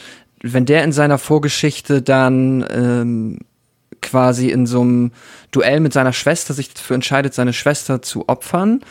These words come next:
dann lernt er Nekromantie, weil er dann damals seine Schwester wiederbelebt hat. Mit dieser Nekromantie-Fähigkeit kann man in vielen Hangar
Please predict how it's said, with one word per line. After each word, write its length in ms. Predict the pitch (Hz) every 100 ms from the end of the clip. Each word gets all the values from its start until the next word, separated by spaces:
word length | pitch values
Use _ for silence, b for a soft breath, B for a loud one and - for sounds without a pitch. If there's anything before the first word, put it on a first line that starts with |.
| B B B
dann 180 | 127 131
lernt 300 | 131 127 -
er 480 | 131 139 180 233 226 -
Nekromantie, 920 | 147 - 127 127 120 - 175 175 226
weil 120 | 120
er 40 | 123
dann 140 | 127
damals 300 | 123 127 123
seine 120 | 123 120
Schwester 400 | - 185 - 120
wiederbelebt 520 | 117 113 113 113 -
hat. 240 | 165 - _ B B
Mit 180 | - 127
dieser 180 | 127 127
Nekromantie-Fähigkeit 1080 | 127 127 131 123 - 233 - 120 - 127 147
kann 140 | - 139
man 140 | 131
in 80 | 127
vielen 260 | - 127
Hangar 440 | 123 135 143 160